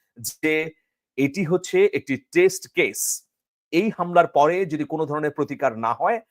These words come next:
তাহলে গণ অভ্যুত্থানের পক্ষের শক্তিকে নিঃশেষ করে দেবার জন্যে যা যা করা দরকার প্রশাসনের পক্ষ থেকে, তাই তাই করা হবে। সুতরাং এখনই সচেতন সজাগ না হয়ে যদি রাজপথে বিএনপি, জামাত,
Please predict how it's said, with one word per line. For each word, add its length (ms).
তাহলে 180
গণ 200
অভ্যুত্থানের 640
পক্ষের 580
শক্তিকে 840
নিঃশেষ 400
করে 200
দেবার 300
জন্যে 400
যা 340
যা 140
করা 240
দরকার 260
প্রশাসনের 480
পক্ষ 240
থেকে, 300
তাই 200
তাই 160
করা 200
হবে। 200
সুতরাং 480
এখনই 460
সচেতন 520
সজাগ 500
না 240
হয়ে 240
যদি 300
রাজপথে 500
বিএনপি, 400
জামাত, 460